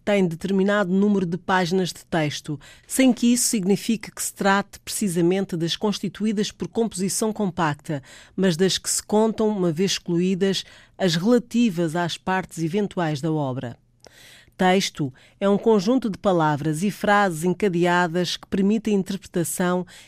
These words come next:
e transmitem uma mensagem. É qualquer obra escrita em versão original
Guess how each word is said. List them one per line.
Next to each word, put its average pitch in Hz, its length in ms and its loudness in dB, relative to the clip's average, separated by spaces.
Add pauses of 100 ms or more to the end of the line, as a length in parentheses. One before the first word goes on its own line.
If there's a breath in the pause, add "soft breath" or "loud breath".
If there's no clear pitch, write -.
(120)
e 196 80 -6
transmitem 202 760 0
uma 208 180 2
mensagem. 139 840 -4 (460 soft breath)
É 180 60 0
qualquer 233 400 2
obra 180 260 2
escrita 190 520 -2
em 151 80 0
versão 160 380 -2
original 151 680 -2